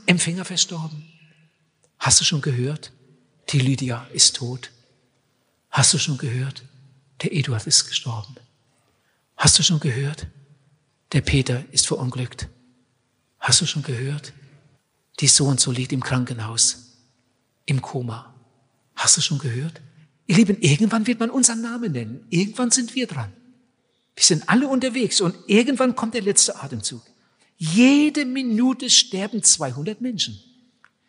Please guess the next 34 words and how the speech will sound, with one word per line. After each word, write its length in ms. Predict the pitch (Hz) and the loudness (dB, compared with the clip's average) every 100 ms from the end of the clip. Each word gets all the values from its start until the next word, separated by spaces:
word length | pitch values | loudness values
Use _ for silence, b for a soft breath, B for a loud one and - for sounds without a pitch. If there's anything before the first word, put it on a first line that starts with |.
| b b - | b b -2
Das 180 | 160 | 0
muss 160 | 175 143 | 2 0
man 80 | 123 | -4
sich 120 | 127 | -4
einmal 160 | 113 117 | -8 -8
vorstellen. 520 | 254 240 - 113 117 b b | -6 -8 -8 -12 -14 b b
In 100 | 196 | 0
fünf 300 | - 247 269 | 2 2 2
Minuten 340 | 247 247 208 208 | 0 0 2 2
sterben 340 | 180 156 151 | 2 -6 -6
tausend 380 | 123 131 - 240 | -4 -2 -2 -2
Menschen. 320 | 214 165 110 92 _ _ _ _ _ _ _ _ _ - | -10 -10 -12 -18 _ _ _ _ _ _ _ _ _ -2
In 100 | 208 | 2
der 120 | 247 | 2
kurzen 420 | - 302 277 247 | 4 2 4 4
Zeit, 240 | 226 233 214 | 4 2 0
wo 120 | 220 | -2
wir 100 | 226 | 0
hier 200 | 196 247 | 2 2
ein 140 | 214 | 4
Lied 240 | 214 262 - | 2 2 2
singen, 280 | 220 160 139 B | 4 4 2 B
sind 380 | - 202 196 - | 0 0 0 -4
tausend 360 | 240 262 240 | 0 2 2
Menschen 280 | 226 214 220 | 4 2 2
in 100 | 214 | -2
die 160 | 190 190 | -4 -2
Ewigkeit 440 | 135 123 120 104 | -4 -4 -10 -12
gegangen. 380 | 120 110 110 107 _ _ _ _ _ _ _ _ _ _ _ | -14 -14 -14 -16 _ _ _ _ _ _ _ _ _ _ _
In 160 | 175 208 | 2 4
anderthalb 460 | 240 254 185 233 | 4 2 2 2
Stunden 400 | - 240 180 156 - - | 0 0 -2 -4 -6 2
achtzehntausend 1000 | - - - - 202 175 165 151 156 139 | 2 2 -4 -2 -2 -6 -8 -6 -6 -8
Menschen. 340 | 110 - 120 | -8 -10 -12